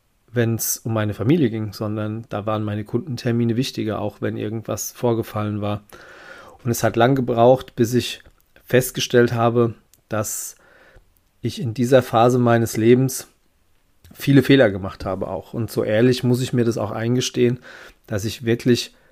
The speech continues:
viele Dinge falsch bewertet und falsch eingeschätzt habe. Man könnte ja jetzt vermuten, dass ich in der Zeit nach Katharinas Geburt ein bisschen zur Besinnung gekommen wäre,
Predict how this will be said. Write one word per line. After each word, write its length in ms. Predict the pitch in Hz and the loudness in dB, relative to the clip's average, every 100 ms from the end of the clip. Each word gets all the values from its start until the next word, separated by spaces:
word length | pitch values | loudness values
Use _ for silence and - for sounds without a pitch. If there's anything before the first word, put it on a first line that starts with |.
| _ _ _ _ _ _ _ | _ _ _ _ _ _ _
viele 360 | - 143 139 127 | -4 4 6 6
Dinge 240 | 127 127 | 4 2
falsch 300 | - 113 - | 2 0 0
bewertet 560 | 107 101 104 117 127 127 | -4 0 2 2 0 -4
und 160 | 107 | -10
falsch 300 | - 107 104 | -6 -4 -4
eingeschätzt 640 | - 113 120 - 98 - - | -4 -2 -2 -4 -6 -8 -12
habe. 280 | - - - _ _ _ _ _ _ _ _ _ _ _ _ _ _ _ _ _ - | -14 -16 -20 _ _ _ _ _ _ _ _ _ _ _ _ _ _ _ _ _ -8
Man 140 | 113 | -4
könnte 280 | - 147 175 | 4 4 8
ja 80 | 131 | 8
jetzt 180 | 127 - | 6 2
vermuten, 460 | 110 117 160 156 | -2 0 0 2
dass 180 | 123 110 | 2 2
ich 220 | 117 - | 0 -2
in 120 | 135 | -2
der 180 | 110 107 | 0 -2
Zeit 420 | - 104 127 127 - _ _ | -2 0 2 0 -10 _ _
nach 220 | 110 107 - | -8 -8 -8
Katharinas 600 | - 110 104 110 135 123 | -10 -6 -4 0 0 -2
Geburt 420 | - 110 127 135 - _ _ _ _ _ _ _ _ - | -6 2 4 4 -2 _ _ _ _ _ _ _ _ -14
ein 100 | 104 | -6
bisschen 460 | 117 - 120 113 110 | -4 -2 -2 -4 -6
zur 160 | 110 | -10
Besinnung 440 | 101 107 123 143 135 | -6 0 2 2 0
gekommen 440 | 131 - 131 131 | -2 -2 0 2
wäre, 440 | 123 131 135 131 | 4 4 2 0